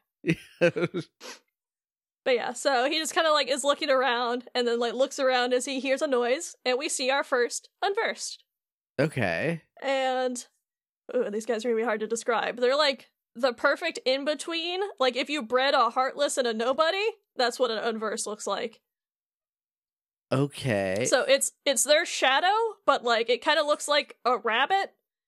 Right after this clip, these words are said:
Speaker 2: but it's just very sleek and isn't all, like, it's black and blue, I think.
Speaker 1: Okay.
Speaker 2: At least
Speaker 1: Well,
Speaker 2: I
Speaker 1: that's time.
Speaker 2: Okay.
Speaker 1: I'm excited to see what that looks like, 'cause I'm picturing something that's probably not as weird as it actually is.
Speaker 2: <laughs>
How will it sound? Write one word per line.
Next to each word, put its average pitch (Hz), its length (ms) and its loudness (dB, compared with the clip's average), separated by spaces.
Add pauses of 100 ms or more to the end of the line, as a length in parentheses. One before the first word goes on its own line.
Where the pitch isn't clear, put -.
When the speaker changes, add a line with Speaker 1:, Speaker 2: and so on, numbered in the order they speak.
(240)
Speaker 2:
but 262 120 4
it's 247 140 0
just 269 180 -4
very 269 360 2
sleek 277 440 -2
and 254 100 2
isn't 233 260 0
all, 262 320 0
like, 233 180 0
it's 214 200 -2
black 240 440 0
and 240 160 0
blue, 226 280 2
I 202 140 -4
think. 208 440 -8 (420)
Speaker 1:
Okay. 104 800 -2 (420)
Speaker 2:
At - 60 -20
least 269 100 -4
Speaker 1:
Well, 120 60 6
Speaker 2:
I 139 40 4
Speaker 1:
that's 135 160 -2
time. 104 580 -4
Speaker 2:
Okay. 233 320 -2 (440)
Speaker 1:
I'm 123 80 -4
excited 180 320 2
to 143 60 -2
see 160 160 2
what 135 120 0
that 120 160 2
looks 120 260 0
like, 92 220 -2
'cause 123 160 -2
I'm 131 120 0
picturing 170 400 0
something 135 300 0
that's 120 140 -2
probably 120 360 0
not 120 220 2
as 117 120 0
weird 120 280 0
as 110 200 -2
it 113 100 0
actually 104 500 0
is. - 260 -2
Speaker 2:
<laughs> 554 160 0